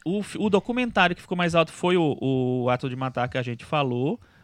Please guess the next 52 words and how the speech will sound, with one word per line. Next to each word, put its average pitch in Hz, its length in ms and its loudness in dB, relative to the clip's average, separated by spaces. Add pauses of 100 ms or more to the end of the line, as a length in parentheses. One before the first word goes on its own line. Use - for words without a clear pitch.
Mas 147 160 0
eu 196 60 0
me 220 120 0
surpreendi 214 440 -2
porque 220 180 -6
teve 226 180 -2
uns 220 240 -6
dez 165 340 0
documentários 139 680 -4
que 135 80 -6
a - 20 -2
gente 123 260 -8
votou, 123 600 -6 (240)
é, 110 60 -6
né, 110 380 -8
no, 117 240 -10
nos 110 220 -8
duzentos, 113 380 -10
até, - 260 -12
não, 151 80 -4
até 156 160 -6
mais, 143 220 -2
acho 127 120 -8
que - 60 -20
são 160 100 -10
uns - 140 -12
quinze 139 460 -8
e - 20 -10
tal. 131 280 -4 (520)
E 190 80 2
o 208 40 4
segundo 247 540 -2
lugar 156 360 2
do, 139 180 -2
de 131 140 -8
documentários 143 500 0
foi 185 220 -2
E 190 100 4
Agora 196 320 2
Lembro-me, 175 680 0 (220)
do 139 300 -8
Joaquim 147 360 -8
Pinto, 165 440 -10
que 156 80 -8
é 151 40 -6
um 151 60 -8
filme 175 240 -12
super - 460 -12
especial, 165 560 2
super 196 220 -2
diferente, 165 580 -2
assim, 160 460 -6